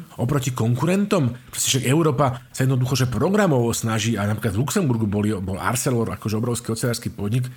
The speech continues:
proste mu-, a bol, bol oklieštený. Jednoducho nie sme schopní pri tých našich nárokoch, ktoré máme na enviro, záležitosti proste konkurovať, či niekde je jedno, kde si proste otvoríš koksovňu, e, doma na záhradke, hej? A susedia môžu ísť, e,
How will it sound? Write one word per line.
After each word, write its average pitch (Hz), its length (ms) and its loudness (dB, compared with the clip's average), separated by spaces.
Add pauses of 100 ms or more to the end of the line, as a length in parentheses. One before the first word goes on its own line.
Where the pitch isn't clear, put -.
(260)
proste - 360 -4
mu-, 113 160 0
a - 80 -6
bol, 107 480 0
bol 107 320 0
oklieštený. 131 800 -2
Jednoducho 117 320 0
nie 123 160 4
sme 170 180 2
schopní 151 680 0 (160)
pri 113 100 -6
tých 117 140 -2
našich 120 320 0
nárokoch, 117 400 -2
ktoré 127 160 -2
máme 127 240 2
na 117 160 0
enviro, 120 560 0 (240)
záležitosti 123 720 -2
proste 123 320 -6
konkurovať, 120 640 -2
či - 240 -4
niekde 120 240 0
je 110 160 0
jedno, 123 160 2
kde 113 80 0
si 110 160 -4
proste 107 240 -6
otvoríš 117 400 -2
koksovňu, 123 600 0
e, 120 80 -2 (520)
doma 123 240 2
na 156 80 2
záhradke, 98 480 -2 (360)
hej? 123 240 -2 (280)
A 95 240 -6
susedia 123 320 -2
môžu 117 280 0
ísť, 113 280 0
e, 117 40 -2